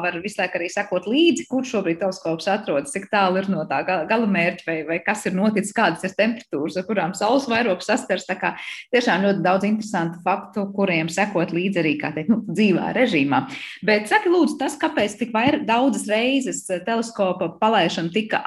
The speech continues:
atcelta, bija vairāk saistīts ar to, ka viņš tiešām tehnoloģiski nebija gatavs, vai tur bija kaut kādas naudas problēmas, politiskās gribas problēmas vai kas cits. Kas, tavuprāt, bija tas, kas visu laiku, nu,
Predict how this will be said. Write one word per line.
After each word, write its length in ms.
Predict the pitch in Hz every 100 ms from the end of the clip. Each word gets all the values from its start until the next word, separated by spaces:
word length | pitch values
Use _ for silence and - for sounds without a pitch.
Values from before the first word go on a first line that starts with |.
| 185
atcelta, 560 | - - 170 143 175
bija 220 | 175 175
vairāk 260 | 196 269 -
saistīts 480 | - 202 247 180 165
ar 80 | -
to, 160 | 214
ka 80 | 208
viņš 160 | 165 214
tiešām 260 | 214 160 -
tehnoloģiski 720 | 214 - 392 415 330 - 254
nebija 320 | 330 302 208
gatavs, 540 | 226 294 294 247 - - - - -
vai 160 | 226 240
tur 160 | 302
bija 160 | 226 -
kaut 160 | 190 190
kādas 240 | 180 - -
naudas 400 | 208 330 254 -
problēmas, 480 | 247 226 165 160 - 226
politiskās 480 | 220 220 - 156 185
gribas 260 | 269 233 -
problēmas 400 | 226 226 180 190
vai 120 | 190
kas 160 | 196 196 -
cits. 240 | 226 247 - 113 -
Kas, 220 | 269 - -
tavuprāt, 400 | 320 294 226 180
bija 180 | 262 254
tas, 140 | 240 -
kas 160 | 180
visu 240 | 185 269 202
laiku, 320 | 190 214 294
nu, 80 | 214